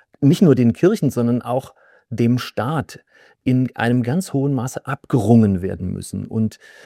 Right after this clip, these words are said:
wenn die Menschen in Deutschland schon jetzt zum Großteil konfessionsfrei sind und zu absoluten Mehrheiten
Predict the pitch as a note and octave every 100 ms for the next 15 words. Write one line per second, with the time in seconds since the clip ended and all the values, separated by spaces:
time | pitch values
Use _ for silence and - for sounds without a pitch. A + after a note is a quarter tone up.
0 | _ - B2 C#3 D3 C#3 C3 F#3+ - E3
1 | D#3 - - - C#3+ C#3 C3 C#3 - A#2+
2 | A2 _ - - E3+ C3+ C#3+ G#3 - -
3 | _ _ _ _ - C#3+ A#2+ G#2 F3+ -
4 | - C#3+ - C3+ B2 - G#2 - - F#2+
5 | G2 G#2 G#2 - _ - _ - C3+ -
6 | D3+ - F3 - D3 B2 G#2+ - G#2 G2+
7 | G2 F#2+ G2+ F#2+ G2+ F#2+